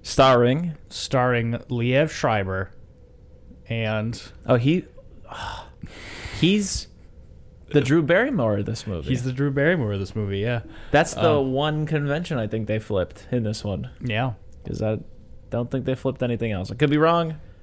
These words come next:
Speaker 2: Do they have a Drew Barrymore in the second one? Oh, yeah, Jada
Speaker 1: Yeah.
Speaker 2: Pinkett Smith, yeah. Um,
Speaker 1: Mm-hmm.
Speaker 2: or just Jada Pinkett at the
Speaker 1: But
Speaker 2: time.
Speaker 1: this time it's a man.
Speaker 2: But this time it's a bro. Uh, also starring
Speaker 1: And it's the bro.
Speaker 2: Liev Schreiber's the bro?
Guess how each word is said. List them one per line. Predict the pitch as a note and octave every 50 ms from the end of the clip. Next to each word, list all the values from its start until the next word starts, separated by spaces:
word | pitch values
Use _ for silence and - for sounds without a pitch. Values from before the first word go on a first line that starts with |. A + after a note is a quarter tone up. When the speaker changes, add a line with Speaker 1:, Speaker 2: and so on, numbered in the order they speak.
| -
Speaker 2:
Do | - D#3
they | D#3+ F#3 F#3+
have | G3+ G#3 A3
a |
Drew | A3 A3 A3+ A3
Barrymore | F#3+ G3 A3 A3 A3 A3+ A3 A3+ A3+ A3+
in | A3+ A3+
the | A3+
second | - - A#3+ A#3+ - B3 A#3+
one? | B3+ C4+ B3+ -
Oh, | - A#3
yeah, | B3+ C4 C4+ B3 F#3+
Jada | D3 D3+ D#3
Speaker 1:
Yeah. | E3 F3 C4 D#4
Speaker 2:
Pinkett | C#4+ G3+ D#3+
Smith, | - - G#3 E3+ - -
yeah. | F#3 F#3 F3 - - - - - -
Um, | B2+ B2+ B2 A#2+ A#2 A2
Speaker 1:
Mm-hmm. | G#2+ A#2+ A#2+ B2 B2+ C#3 F3+ A#3+ - - - -
Speaker 2:
or | A#2 G2+
just | - A#2 - -
Jada | - A#2+ A2 A#2+
Pinkett | - C#3+ D#3 D3 A#2+
at | G#2 F#2+ F#2+
the | - A#2
Speaker 1:
But | -
Speaker 2:
time. | G#2+ B2
Speaker 1:
this | D#3 D3+ -
time | - D#3+ D#3+ E3+ F3+
it's | F#3+ - -
a | G3+
man. | G#3+ C4 D4 D#4 D#4 D#4 C#4+ C#4 B3+ -
Speaker 2:
But | - G#2+ -
this | A2+ A2 -
time | - C#3 C3+ C#3 C#3+ D3+
it's | D3 - -
a | D#3+ D#3+
bro. | D#3 D3+ D#3 E3 F#3+ G#3 A3+ A#3 A3+ A3+ A3 A3 A3 A3 A3+ A3 G3+ - - - - -
Uh, | C#3 C3+ C#3 C#3 C3
also | - B2+ C#3 C#3+ - - D#3 C#3+
starring | - - B2 C#3+ C#3+ C#3+
Speaker 1:
And | C#3+
it's | C#3+ -
the | B2 - -
bro. | D#3+ A2+ G2 D#2+ C2+ B1+ A1+ C2+ - - - - - - - - - - - - - - - - - - - - - - - - - - - - - - - - - - - - - - -
Speaker 2:
Liev | B2 A2+ A2+ A2 -
Schreiber's | - A#2 A2+ A2+ B2 B2 A#2+
the | - A#2 A2
bro? | G#2 A2 A2 B2 E3